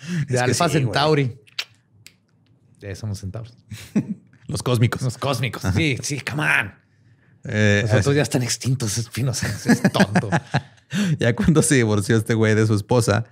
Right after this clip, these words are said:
Speaker 1: Terry lo casó con un estudiante de música de veintitrés años. Los vio y les dijo, "Ustedes son almas gemelas". A los dos años se divorciaron. Luego Terry lo casó con una exalumna de ella de veinticuatro años.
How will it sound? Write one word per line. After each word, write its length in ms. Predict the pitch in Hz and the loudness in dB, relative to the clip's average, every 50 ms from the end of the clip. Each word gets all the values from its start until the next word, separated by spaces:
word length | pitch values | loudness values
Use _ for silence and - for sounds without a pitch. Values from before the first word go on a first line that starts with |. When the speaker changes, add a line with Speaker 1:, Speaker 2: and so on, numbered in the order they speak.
| _ - - - _ _ | _ -20 -20 -20 _ _
Speaker 1:
Terry 220 | - 120 117 117 117 | 0 2 2 4 4
lo 140 | 117 110 | 4 4
casó 300 | 104 110 98 - 110 101 | 4 2 2 2 0 0
con 100 | - 113 | 0 2
un 100 | 107 104 | 2 2
estudiante 420 | 107 104 - 113 98 90 90 - 104 | 2 2 2 0 0 0 0 0 0
de 40 | 101 | 0
música 340 | 98 98 - - 98 - | 0 0 -2 -2 -2 -2
de 100 | 101 98 | -2 -2
veintitrés 380 | 95 92 90 - 87 107 113 110 | -2 -2 -4 -4 -4 -2 0 2
años. 440 | 175 180 185 170 165 - - - _ _ _ _ _ _ _ _ _ _ _ _ _ _ _ _ _ - | 4 4 4 2 2 -2 -6 -14 _ _ _ _ _ _ _ _ _ _ _ _ _ _ _ _ _ -12
Los 300 | 104 95 92 87 - - | -8 -8 -8 -8 -8 -6
vio 160 | 113 117 127 | -4 0 0
y 40 | 127 | 2
les 120 | 120 110 | 2 2
dijo, 160 | 110 107 113 | 2 0 0
"Ustedes 220 | 101 - 117 113 113 | -2 -2 -2 -2 0
son 100 | 113 104 | 0 0
almas 240 | 104 107 110 107 | 0 -2 -2 -2
gemelas". 420 | - - 95 95 92 90 95 - - _ _ _ _ _ _ - - - _ _ _ _ - | -4 -4 -4 -4 -6 -8 -10 -14 -20 _ _ _ _ _ _ -20 -20 -20 _ _ _ _ -10
A 60 | - | -4
los 100 | 95 95 | 0 0
dos 140 | 95 - 107 | 2 4 4
años 180 | 101 98 95 | 4 4 2
se 80 | - 107 | 2 2
divorciaron. 460 | 101 95 104 - - 127 117 117 101 - - - - - - _ _ _ _ _ _ _ _ - - - - - - _ _ _ _ - | 2 2 2 2 2 2 2 2 0 0 -4 -12 -14 -18 -20 _ _ _ _ _ _ _ _ -20 -20 -20 -20 -20 -20 _ _ _ _ -2
Luego 220 | 113 107 113 110 | 2 2 4 4
Terry 240 | - 139 127 127 120 | 4 4 4 4 6
lo 140 | 117 113 104 | 4 4 4
casó 240 | - 127 - 107 98 | 2 2 0 0 0
con 180 | - 104 104 | 2 2 2
una 340 | 101 98 104 101 101 110 113 113 | 2 2 2 2 2 2 2 2
exalumna 460 | - - 107 95 95 95 104 107 101 | 0 0 0 2 2 2 2 2 2
de 80 | 98 98 | 2 2
ella 120 | 98 98 101 | 2 2 2
de 60 | 101 | 0
veinticuatro 540 | 95 95 87 - 90 - 123 120 113 156 143 | 0 -2 -4 -4 -4 -2 -2 0 2 2 2
años. 360 | 131 127 139 160 - - | 2 2 0 -2 -4 -8